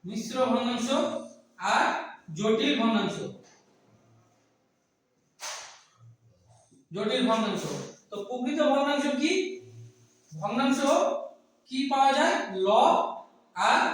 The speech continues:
হর। উপরে যেটা থাকে সেটা হলো লব, নিচেরটা হলো হর। লব আর হর। তো প্রকৃত ভগ্নাংশ যেসব ভগ্নাংশের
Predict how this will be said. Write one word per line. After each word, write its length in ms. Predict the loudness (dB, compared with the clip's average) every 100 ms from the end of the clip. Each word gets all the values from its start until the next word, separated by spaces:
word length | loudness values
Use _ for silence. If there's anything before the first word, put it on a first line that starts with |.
| -6 -6
হর। 260 | 4 6 6 4 -2
উপরে 240 | -4 0 0
যেটা 180 | 0 -2 -2
থাকে 180 | -4 -4
সেটা 160 | -2 0
হলো 140 | 2 4 4
লব, 180 | 6 4 0 -8 -16
নিচেরটা 340 | -6 -4 0 4
হলো 180 | 6 4 4 0 -8 0
হর। 240 | 4 4 2 -4 -12 -12 0
লব 240 | 4 6 6 2 -2 -14 -20 _ _ -4 2
আর 100 | 2 2 -4 -6
হর। 240 | 0 2 0 -4 -10 _ _ _ _
তো 60 | -10 -2
প্রকৃত 280 | 2 2 4 4
ভগ্নাংশ 300 | 4 4 2 0
যেসব 260 | 2 2 2 0
ভগ্নাংশের 520 | 0 2 2 4